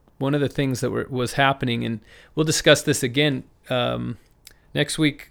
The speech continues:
our lesson is Joel and Amos. And it's that, which is an interesting division because, in fact, uh, Joel and Hosea were almost contemporaries. Joel was even a little bit earlier than Hosea, and Amos was probably many generations later.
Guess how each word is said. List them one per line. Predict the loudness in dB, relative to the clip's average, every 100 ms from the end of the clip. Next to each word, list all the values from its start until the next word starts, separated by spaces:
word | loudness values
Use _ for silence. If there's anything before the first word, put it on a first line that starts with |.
| -4
our | -2 0
lesson | -2 -2 -4
is | -6 -4
Joel | -2 0 0
and | -2
Amos. | -2 -2 -2 -4 -8 -12 -18 _ _ _ _ _ _ _
And | -2 -2 -2 -6 _ _ _ _ _ _ _ _ _ _ _ _
it's | -6 -6 -6
that, | -4 -2
which | 0 2
is | 2
an | 2 2
interesting | 2 0 0 -2
division | 0 0 0 0
because, | -4 -4 -4
in | -4
fact, | 0 0 0 0
uh, | 0 0 -2
Joel | -2 0 2 2 0
and | -2
Hosea | -4 -2 0 2 2 0
were | -2 -2 -2 -2 -6 -4
almost | -2 0 -2
contemporaries. | -6 -4 -4 -2 -2 -2 -4
Joel | -2 0 0
was | -2 -8 -10
even | -6 -4 -4
a |
little | -4 -4
bit | -6 -4
earlier | -4 -2 -2 -2
than | -4
Hosea, | -6 -6 -2 0 0 -4 -8 _ -20 -12 -6
and | 0
Amos | 2 2 0
was | 0
probably | 2 2 2 -2 -2
many | -2 -2
generations | -2 -2 0 -2 -6 -4
later. | -2 -2 -4